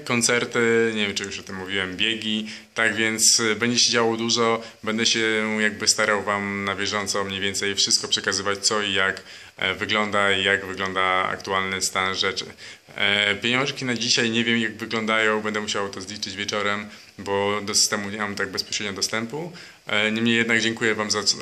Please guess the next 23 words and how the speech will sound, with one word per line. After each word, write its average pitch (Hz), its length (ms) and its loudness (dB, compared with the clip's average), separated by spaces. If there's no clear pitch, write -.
za 107 120 -8
całe 107 240 2
wsparcie, 104 440 0
które 98 600 0
od 101 100 -10
was 98 200 0
otrzymuję, 95 480 -2
bo 92 160 -6
jest 95 160 -4
tego 95 120 -12
dużo 92 420 -8
i 92 240 -12
dzięki 104 340 -4
za 92 420 2
całą 95 280 0
pozytywną 98 440 -4
energię, 95 380 -2
którą 98 240 -10
mi 98 200 -8
przesyłacie. - 540 -2
Em, 101 1000 -4
no 123 360 0
i 156 680 -6